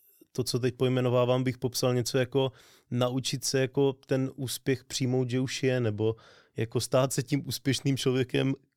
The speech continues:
který ty čísla ukazujou, že už pravděpodobně jsem. A že v té chvíli to bylo takový: „Tyjo, já jsem úplně ale udřenej, prostě já jsem tam dotlačil tu káru,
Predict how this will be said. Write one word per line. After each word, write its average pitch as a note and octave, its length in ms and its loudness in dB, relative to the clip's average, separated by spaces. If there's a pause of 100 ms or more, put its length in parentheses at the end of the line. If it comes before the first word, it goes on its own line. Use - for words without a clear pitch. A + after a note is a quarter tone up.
(640)
který C3+ 440 0
ty B2+ 160 -2
čísla C#3 340 -2
ukazujou, C3 540 0
že C3 100 0
už C3+ 180 -6
pravděpodobně B2+ 760 -2
jsem. A#2+ 380 0 (580)
A A2 300 0 (160)
že A#2+ 160 -2
v - 80 -8
té C3+ 100 -2
chvíli A#2+ 340 0
to A#2+ 100 -2
bylo A#2+ 180 0
takový: B2 460 0 (320)
„Tyjo, A#2+ 160 2
já A#2 120 4
jsem - 160 -4
úplně A#2 340 0
ale A#2 140 2
udřenej, A#2 500 0
prostě G#2+ 300 -6
já A2+ 40 -2
jsem A#2+ 140 -2
tam B2+ 200 2
dotlačil A#2 640 -2
tu A#2 100 0
káru, A2 540 0